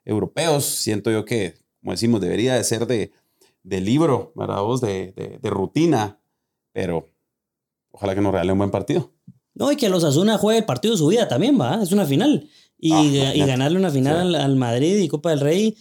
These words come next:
Speaker 2: eh, para ellos es, es tener un título en, en la temporada y es más ingresos y más. O sea,
Speaker 1: Para
Speaker 2: oja-,
Speaker 1: los libros.
Speaker 2: oja-, o-, sí, ojalá que se haga un partido de, de historia y veamos un, unos noventa minutos de calidad.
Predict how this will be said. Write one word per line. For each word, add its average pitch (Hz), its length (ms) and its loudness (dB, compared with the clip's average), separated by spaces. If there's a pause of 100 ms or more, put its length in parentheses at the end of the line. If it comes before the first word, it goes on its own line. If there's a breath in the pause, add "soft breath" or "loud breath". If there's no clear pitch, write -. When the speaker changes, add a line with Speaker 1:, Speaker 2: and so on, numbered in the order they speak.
(280 soft breath)
Speaker 2:
eh, 135 280 2
para 107 280 -2
ellos 160 380 0
es, 131 180 -4
es 131 280 -2
tener 127 220 0
un 139 120 2
título 147 260 0
en, 117 260 0
en 117 60 -2
la 110 100 -2
temporada 110 460 -4
y 131 220 0
es 117 80 -4
más 120 180 -4
ingresos 123 400 -2
y 107 40 -2
más. 202 200 -4
O - 60 -16
sea, 127 340 -6 (180)
Speaker 1:
Para 90 180 0
Speaker 2:
oja-, 170 160 0
Speaker 1:
los - 60 -2
libros. - 180 2
Speaker 2:
oja-, - 140 -8
o-, 165 280 -2
sí, 208 340 0
ojalá 180 340 -2
que 214 80 -2
se 165 120 0
haga 190 160 4
un 208 100 -2
partido 202 600 2
de, 117 280 0 (300)
de 120 100 -2
historia 220 540 2
y 127 100 0
veamos 135 320 0
un, 156 520 0
unos 160 180 0
noventa 135 320 0
minutos 139 340 -2
de 143 80 -2
calidad. 123 400 -4